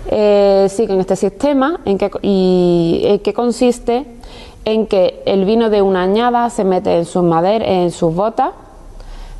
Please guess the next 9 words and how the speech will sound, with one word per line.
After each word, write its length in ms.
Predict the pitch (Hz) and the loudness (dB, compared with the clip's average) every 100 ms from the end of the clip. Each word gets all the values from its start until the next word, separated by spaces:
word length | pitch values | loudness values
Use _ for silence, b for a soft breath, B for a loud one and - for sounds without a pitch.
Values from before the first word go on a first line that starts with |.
| - | -8
To-, 120 | 190 180 | -6 -2
todos 240 | 185 196 | 0 0
los 180 | 190 185 | 2 2
años 360 | 190 220 190 | 2 2 0
guardamos 520 | 180 180 180 185 180 170 | 2 0 0 0 2 0
una 140 | 170 | 0
cantidad 400 | 175 165 175 170 | -2 0 0 2
de 140 | 165 | 0
botas 500 | 175 226 262 330 - | 0 -2 -2 -4 -8